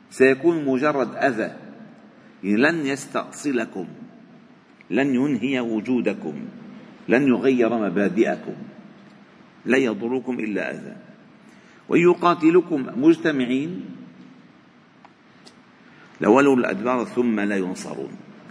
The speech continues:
أي لن ينتصروا عليكم ولو اجتمعوا، لن ينتصروا عليكم. هنا الآية قال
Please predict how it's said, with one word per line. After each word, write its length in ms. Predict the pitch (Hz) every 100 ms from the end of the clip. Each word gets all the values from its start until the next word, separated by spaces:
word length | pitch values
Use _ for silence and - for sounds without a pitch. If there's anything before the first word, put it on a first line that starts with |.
| -
أي 120 | 113
لن 140 | 120 170
ينتصروا 680 | 147 127 117 - 123 117
عليكم 500 | 95 113 113 110 98 85
ولو 340 | 139 147 120
اجتمعوا، 580 | 101 - 131 117 90 78 - - - - -
لن 360 | 87 127 127
ينتصروا 600 | 101 - 65 - 60 50 50
عليكم. 340 | 50 - - - - - - - - - - - - 160
هنا 160 | 196
الآية 260 | 175 196 160
قال 360 | - 180 185